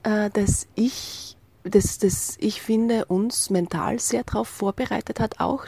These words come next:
Das ist ein ganz tragisches, furchtbares Buch. Das heißt Der Fall Apollonia.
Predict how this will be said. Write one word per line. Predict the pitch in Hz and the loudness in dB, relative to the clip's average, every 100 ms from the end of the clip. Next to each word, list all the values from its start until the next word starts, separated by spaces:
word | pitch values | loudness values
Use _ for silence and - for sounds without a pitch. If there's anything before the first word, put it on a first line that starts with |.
| - | 0
Das | 190 - | 2 2
ist | 208 - | 0 0
ein | 185 | 0
ganz | 180 196 - - | 2 2 0 2
tragisches, | 185 160 139 233 247 233 - | 2 2 -2 -2 -2 0 -2
furchtbares | - 190 208 - - 277 - | 0 0 0 -4 -4 -2 -4
Buch. | - 262 - | 0 0 0
Das | - 196 | -2 0
heißt | - 185 - - - | 0 0 -4 -10 0
Der | 208 196 | 4 4
Fall | - 180 196 208 | 2 0 2 2
Apollonia. | 190 - 196 175 156 165 190 233 277 | 0 4 4 6 4 2 4 4 4